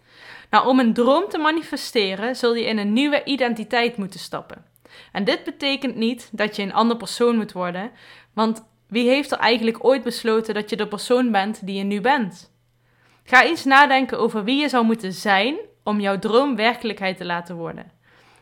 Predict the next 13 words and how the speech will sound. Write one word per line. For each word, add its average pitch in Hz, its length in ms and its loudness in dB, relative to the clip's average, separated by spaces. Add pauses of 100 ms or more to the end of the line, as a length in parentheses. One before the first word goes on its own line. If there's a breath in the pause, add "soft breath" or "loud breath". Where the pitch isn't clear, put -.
Wat 302 200 4
zou 285 220 4
jij 220 400 2
dagelijks 359 840 4
doen? 214 520 -4 (420 soft breath)
Wat - 180 2
zou 330 140 2
je 302 120 4
niet 269 280 4
doen? 214 440 -6
En 220 140 -4
het 214 120 -2
belangrijkste, 220 880 0